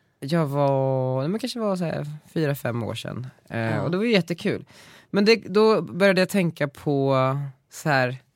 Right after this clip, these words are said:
Speaker 1: livet innan det här och karriären innan det här och, och liksom allt man har gjort för att någonstans leda upp till det, det vi gör idag.
Speaker 2: Mm.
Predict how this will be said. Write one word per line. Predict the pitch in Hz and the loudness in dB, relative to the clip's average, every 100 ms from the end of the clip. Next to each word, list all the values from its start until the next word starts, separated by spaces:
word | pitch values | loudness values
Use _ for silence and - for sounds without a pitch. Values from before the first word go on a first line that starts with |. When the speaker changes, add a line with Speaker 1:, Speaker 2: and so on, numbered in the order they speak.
| _ _ _ | _ _ _
Speaker 1:
livet | - 143 139 127 135 - | -6 -2 -2 -2 -4 -6
innan | 151 135 127 127 | -6 -2 -2 -2
det | 135 | 0
här | 180 175 101 95 | 2 2 2 -2
och | 117 113 - 110 | -4 -6 -12 -14
karriären | - 143 156 180 175 135 120 107 | -4 0 2 4 4 4 0 -4
innan | - 127 110 101 | -6 -4 -2 -2
det | 113 | -2
här | 131 107 107 | 0 0 0
och, | 113 110 - - - - | -2 -4 -8 -20 -20 -20
och | - - 143 - - - | -20 -4 -4 -4 -16 -8
liksom | 160 156 160 139 | -6 -2 -2 -2
allt | 95 156 147 | 0 0 0
man | 151 156 | -2 0
har | 165 | 2
gjort | 233 - - | 0 -6 -18
för | - 147 | -4 0
att | 135 135 - | 0 -4 -10
någonstans | 135 131 131 - 123 127 135 - - - _ - 67 | -4 -4 -4 -6 -6 -4 -6 -12 -16 -20 _ -16 -10
leda | 107 143 151 | -4 0 0
upp | 180 | -2
till | - 127 | -4 0
det, | 127 113 | 2 0
det | 101 131 | 0 0
vi | 117 160 240 | 0 0 2
gör | 147 110 | 2 2
idag. | 139 240 196 - - 165 | 2 2 0 -2 -12 -8
Speaker 2:
Mm. | 151 165 | -8 -8